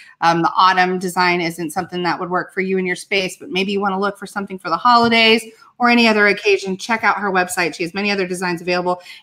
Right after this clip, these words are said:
And her designs, if you don't wanna get something to put, um, you know, uh, in a frame, um, or on the wall,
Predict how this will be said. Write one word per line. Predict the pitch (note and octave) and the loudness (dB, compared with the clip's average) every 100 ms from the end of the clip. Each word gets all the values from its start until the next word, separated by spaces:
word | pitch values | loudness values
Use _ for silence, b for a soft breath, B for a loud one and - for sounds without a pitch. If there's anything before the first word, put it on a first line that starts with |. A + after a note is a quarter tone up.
| _ | _
And | E4 E4+ | 4 6
her | D#4+ E4+ | 6 4
designs, | C#4 D4+ D#4 D#4+ C#4 | 4 4 6 6 4
if | C4+ | 2
you | |
don't | C#4+ D4+ | 2 2
wanna | D4 C4+ - - | 2 0 -4 -2
get | C4 B3+ | -2 0
something | C4+ A#3+ A3+ | -4 -4 -6
to | - | -6
put, | B3+ A3+ - _ _ _ - | -4 -4 -6 _ _ _ 2
um, | G#3+ G#3 F#3+ - | 2 2 -2 -6
you | - | -4
know, | A3 G3 F#3 - | -2 0 0 0
uh, | F#3+ E3+ | 0 0
in | G#3+ G#3 | 0 -4
a | |
frame, | - B3 A#3+ D4 G4+ A4 _ _ _ _ _ | -2 2 4 4 2 -4 _ _ _ _ _
um, | G3+ F#3+ F#3+ G3 G3+ | 2 4 4 2 2
or | G#3+ | 2
on | G3 G#3+ A3 | 4 4 2
the | |
wall, | G3+ G#3 A3+ D4 F#4+ | 4 6 6 6 2